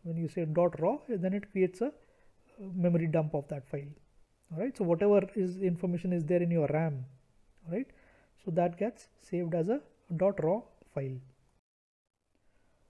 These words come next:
So Volatility actually helps you analyze the raw dumps or the crash dumps that we have, or even the V M ware dumps, which is dot V mem or VirtualBox dumps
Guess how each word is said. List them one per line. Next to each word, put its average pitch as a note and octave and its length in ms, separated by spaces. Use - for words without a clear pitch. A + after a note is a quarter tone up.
So D#3+ 80
Volatility G#3 680
actually G#3+ 440
helps F3 300
you A3+ 140
analyze F3+ 480
the F#3 120
raw D3 160
dumps D#3+ 380
or D#3 120
the D#3 80
crash D#3+ 340
dumps F3 280
that F#3 240
we F#3+ 80
have, G3+ 240
or F3+ 120
even A3 280
the B3+ 80
V G#3 180
M A3 140
ware G#3 120
dumps, C3+ 320
which E3 200
is D#3 120
dot F#3+ 300
V E3 240
mem C#3+ 400
or E3+ 220
VirtualBox D#3+ 800
dumps C3+ 280